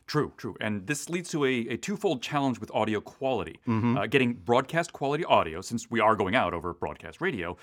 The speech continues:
Speaker 1: it's not quite as easy as plugging in a computer mic and recording with your system's built-in audio.
Speaker 2: Yeah, it's kinda like, uh, your V H S tape is not going to look great on a modern Ultra H D T V.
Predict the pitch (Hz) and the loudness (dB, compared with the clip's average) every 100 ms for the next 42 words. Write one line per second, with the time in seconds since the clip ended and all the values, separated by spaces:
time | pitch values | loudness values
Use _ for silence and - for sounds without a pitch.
0 | - - _ _ - - 180 - 208 156 | -20 -20 _ _ -8 0 0 4 2 2
1 | 147 131 - - 156 143 135 127 113 - | -4 -4 -6 -2 0 2 0 0 -4 -2
2 | 131 117 104 104 101 98 95 113 131 113 | -2 0 0 -2 -4 -4 -6 -2 -2 -2
3 | 104 98 110 - - 95 82 104 85 92 | -4 -6 -8 -10 -10 -10 -2 -2 -2 -2
4 | 110 95 87 92 - _ 170 147 101 90 | 0 0 -2 -12 -20 _ 4 8 8 4
5 | - 147 143 127 - 139 117 110 113 104 | 2 4 4 2 2 4 4 6 4 4
6 | 87 110 120 120 - 120 - - 135 131 | 4 4 4 4 2 0 0 0 2 2
7 | 104 131 104 107 110 113 107 107 104 - | 2 -2 0 -2 2 0 0 -2 -4 2
8 | 120 123 110 104 107 110 104 98 98 104 | 2 2 0 0 0 0 -2 -2 2 2
9 | 107 107 110 123 127 - 135 - 110 - | 2 0 -2 -4 -4 -2 -4 0 -2 -2
10 | - 98 85 - 95 98 76 | -4 -6 -6 -4 -2 0 -2